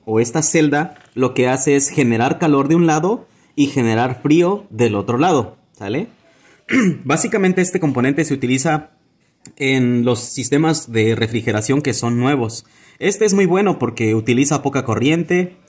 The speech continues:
eh, es, es pequeño y tiene una buena funcionalidad. No hace emisión de químicos y otras cosas, ¿no? que,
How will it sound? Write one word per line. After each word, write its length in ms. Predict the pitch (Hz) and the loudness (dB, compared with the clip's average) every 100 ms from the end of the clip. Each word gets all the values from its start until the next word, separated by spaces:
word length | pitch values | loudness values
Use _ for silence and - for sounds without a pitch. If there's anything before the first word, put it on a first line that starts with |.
| - | -6
eh, 340 | 113 107 107 | -2 0 2
es, 280 | 113 113 - | 0 0 -4
es 160 | - 120 | -6 -6
pequeño 600 | 120 113 165 160 156 156 _ _ _ _ _ | -6 0 2 4 2 -2 _ _ _ _ _
y 420 | 139 127 120 117 | -6 0 2 2
tiene 240 | 113 143 147 | 2 4 4
una 160 | 143 | 2
buena 280 | 120 127 131 | 2 2 2
funcionalidad. 840 | 131 110 113 107 120 160 185 - _ | 0 -2 -2 -2 0 0 -2 -8 _
No 800 | - 120 127 135 135 135 127 - - | -2 0 2 2 2 2 0 -4 -4
hace 300 | 120 120 123 | -4 -2 -2
emisión 380 | 107 95 135 131 | -2 0 0 0
de 120 | 131 | 0
químicos 640 | 170 170 160 151 123 - | 0 2 2 0 -2 -2
y 120 | 110 | -2
otras 240 | 139 156 - | 0 0 0
cosas, 320 | 170 143 107 | -2 0 -2
¿no? 180 | 120 131 | -2 -2
que, 420 | 104 90 82 | -4 -2 -4